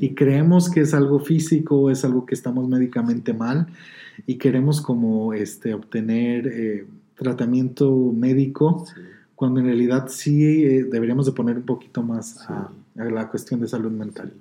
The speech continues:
Speaker 2: Sí. Sí, creo que aparte como lo que se me viene en mente con, en la comunidad latina es que muchas veces, am, si ya sabemos que, que vamos a, al doctor y, y saben que algo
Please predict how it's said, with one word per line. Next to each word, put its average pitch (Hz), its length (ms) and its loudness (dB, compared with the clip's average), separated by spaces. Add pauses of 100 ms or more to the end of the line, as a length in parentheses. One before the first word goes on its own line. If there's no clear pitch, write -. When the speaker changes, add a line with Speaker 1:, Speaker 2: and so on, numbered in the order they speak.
(340)
Speaker 2:
Sí. 113 200 0
Sí, 110 40 -2
creo 110 180 -2
que 117 120 -4
aparte 113 440 -4
como 101 520 -2
lo 101 160 -2
que - 80 -12
se - 120 -14
me 104 120 0
viene 120 220 0
en 123 120 -2
mente 117 440 -2
con, 95 440 -6 (160)
en 104 120 -6
la 98 120 -4
comunidad 101 480 -2
latina 104 440 -2
es 101 120 -10
que 101 300 -4 (480)
muchas 113 600 -2
veces, 117 640 -2 (100)
am, 98 560 -6 (380)
si - 480 -4
ya 107 280 0
sabemos 113 640 -2
que, 95 640 0 (1400)
que 110 140 -4
vamos 110 340 -2
a, 110 160 0
al 107 240 -4
doctor 110 400 -2
y, 95 160 -4
y 101 120 -10
saben 107 420 -4
que 101 240 -2
algo 107 640 -2